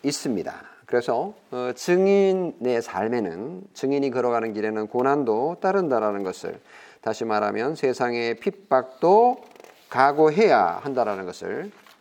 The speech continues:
어, 보여줍니다. 누가는 예수님의 승천 모습을, 모습을 좀 비교적 상세하게 기록을 합니다. 제자들은 예수님의 승천을 직접 눈으로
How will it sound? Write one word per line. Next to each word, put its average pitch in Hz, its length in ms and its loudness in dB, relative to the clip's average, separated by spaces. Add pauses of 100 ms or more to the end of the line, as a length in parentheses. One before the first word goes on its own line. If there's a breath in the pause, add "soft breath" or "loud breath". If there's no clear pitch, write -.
(120)
어, 92 160 -16
보여줍니다. 104 1500 -6 (2750 soft breath)
누가는 208 420 4
예수님의 214 340 2
승천 233 540 -2
모습을, 180 1400 -2
모습을 160 440 -8
좀 175 140 -10
비교적 175 480 -4
상세하게 147 1080 -4
기록을 120 720 -4
합니다. 95 460 -6 (520)
제자들은 131 800 -6
예수님의 127 420 -6
승천을 151 800 -6
직접 170 340 -8
눈으로 135 600 -4